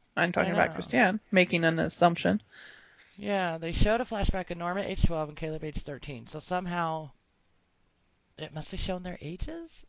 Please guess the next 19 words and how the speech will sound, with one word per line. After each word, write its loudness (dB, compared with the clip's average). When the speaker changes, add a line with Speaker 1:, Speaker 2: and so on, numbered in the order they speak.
Speaker 2:
Or -2
w-, -10
was -2
it 2
written 2
on -2
that -4
photo -4
that -8
Speaker 1:
I'm 2
Speaker 2:
Caleb's 0
Speaker 1:
trying 10
to 8
Speaker 2:
looking 2
Speaker 1:
think 10
Speaker 2:
at? 6
Speaker 1:
of 12
episode 2
six. 0